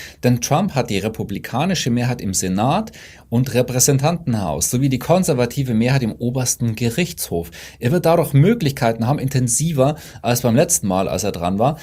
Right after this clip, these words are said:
Gesetze schnell zu verabschieden, ohne dass die Demokraten wirksam Widerstand leisten können. Ja, und das wird seine geplanten Schritte natürlich beschleunigen. Von ihm in den nächsten vier Jahren, da könnte und dürfte einiges passieren. Ja, der Machttransfer,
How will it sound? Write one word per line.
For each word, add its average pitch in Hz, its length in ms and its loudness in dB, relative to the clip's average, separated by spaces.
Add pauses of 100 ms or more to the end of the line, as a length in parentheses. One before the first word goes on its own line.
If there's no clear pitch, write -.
(140)
Gesetze 147 440 2
schnell 170 260 0
zu 160 140 -4
verabschieden, 135 640 -2 (200)
ohne 143 220 2
dass 127 160 2
die 123 100 -4
Demokraten 117 880 0 (160)
wirksam 107 440 -2
Widerstand 101 540 -4
leisten 90 640 -2 (200)
können. 104 520 0 (140)
Ja, 131 220 2
und 107 260 0
das 117 240 0
wird 113 160 -2
seine 110 220 -2
geplanten 101 500 -6
Schritte 98 340 -8
natürlich 90 460 -6
beschleunigen. 110 1000 2
Von 95 100 -6
ihm 107 120 -4
in 95 80 -2
den 98 60 -2
nächsten 123 280 -4
vier 110 160 -4
Jahren, 151 240 4
da 127 140 2
könnte 165 480 -2 (600)
und 127 340 -4
dürfte 139 360 2
einiges 92 680 -4
passieren. 87 840 -4 (320)
Ja, 143 160 4
der 110 140 4
Machttransfer, 143 840 2